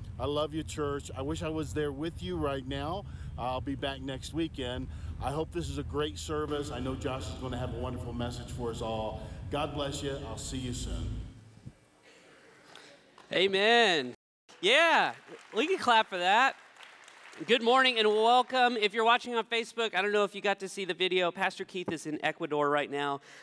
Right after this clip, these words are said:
Speaker 2: suffering high on a mountain, and it's fifty-one degrees. And, uh, if you wanna see what he sees, go to his Instagram. He posted a whole album of beautiful photos of the countryside yesterday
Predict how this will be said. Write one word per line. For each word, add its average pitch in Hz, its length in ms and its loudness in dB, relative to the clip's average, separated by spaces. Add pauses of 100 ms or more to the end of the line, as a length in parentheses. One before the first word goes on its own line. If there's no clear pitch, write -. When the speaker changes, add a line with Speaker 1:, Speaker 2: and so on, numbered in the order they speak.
Speaker 2:
suffering 160 640 -2
high 170 380 0
on 165 120 2
a 143 40 0
mountain, 127 360 0
and 120 140 -2
it's 120 120 -8
fifty-one 123 500 -4
degrees. 107 640 -4 (960)
And, 123 380 0
uh, 110 300 2 (140)
if 139 140 -8
you 165 120 4
wanna 165 220 2
see 151 300 -2
what 135 200 -2
he 160 160 -4
sees, 139 360 -4
go 143 140 0
to 139 60 4
his 131 120 2
Instagram. 117 640 0
He 131 140 -6
posted 127 380 -2
a 110 40 2
whole 147 220 0
album 113 500 0
of - 360 -8 (100)
beautiful 156 340 0
photos 113 440 -2
of 110 60 -14
the 113 60 -12
countryside 117 540 -4
yesterday 107 480 -4